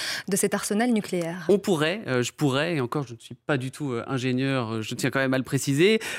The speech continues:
Speaker 2: euh, je pourrais vous expliquer les subtilités entre ces ogives, leur portée, leurs composants,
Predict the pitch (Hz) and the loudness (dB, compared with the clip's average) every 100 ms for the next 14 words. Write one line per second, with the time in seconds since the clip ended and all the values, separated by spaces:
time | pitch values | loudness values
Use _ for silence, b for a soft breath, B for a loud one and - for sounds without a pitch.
0 | 147 151 165 196 202 208 180 170 170 208 | 0 2 2 4 4 4 4 0 -2 0
1 | 190 - - 190 185 185 190 160 139 156 | 0 -2 -2 0 0 2 4 4 0 0
2 | 147 - 143 147 131 151 175 143 143 - | 0 2 2 4 4 2 2 2 0 0
3 | 151 - - 170 160 143 - 135 135 123 | -6 -6 -2 2 2 0 0 0 0 2
4 | 135 160 | 4 2